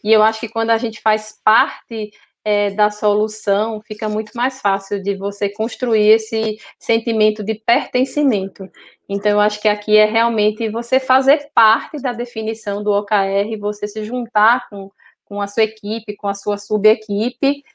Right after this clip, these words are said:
e falar, ó, é, nós temos aqui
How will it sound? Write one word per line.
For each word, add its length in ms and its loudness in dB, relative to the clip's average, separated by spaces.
e 80 -4
falar, 400 6
ó, 180 0
é, 920 -2
nós 320 -2
temos 380 -2
aqui 480 -2